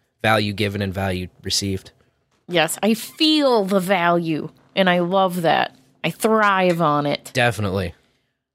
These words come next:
Speaker 2: But yeah, you can make art for the bowl. Like, Hey Citizen made those jingles. Make Heroism has made some kick-ass episode art. I think there's one in the hopper that I need to use.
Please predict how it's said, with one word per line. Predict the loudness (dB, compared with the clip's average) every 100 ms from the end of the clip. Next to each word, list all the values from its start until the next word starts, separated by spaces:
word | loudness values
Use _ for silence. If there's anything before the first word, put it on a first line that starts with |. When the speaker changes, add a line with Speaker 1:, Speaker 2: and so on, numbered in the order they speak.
| _ _
Speaker 2:
But | -2
yeah, | 0 2 2 0 -2 -6
you | -2 0
can | 0 0
make | 0 -2 -8 -2
art | 0 0 -4
for | -4 0 2
the |
bowl. | 2 2 2 2 0 -2
Like, | -2
Hey | 0 0
Citizen | 2 0 2 2
made | 2
those | 2 0
jingles. | 0 0 0 2 2 0 -4 -4
Make | -2 0
Heroism | 2 2 2 2 0 0
has | 2 0
made | 0 -2 -2
some | -2 -2 -4
kick-ass | -6 -2 -2 -2 0 2 4 2 0
episode | 0 0 0 4 4 4
art. | 4 2 2
I | -2
think | -2 0
there's | 0 0
one | 0
in | 0
the | 0
hopper | 2 2 4 2
that | 4
I | 2
need | 2 -2 -4
to | -2
use. | 2 2 2 0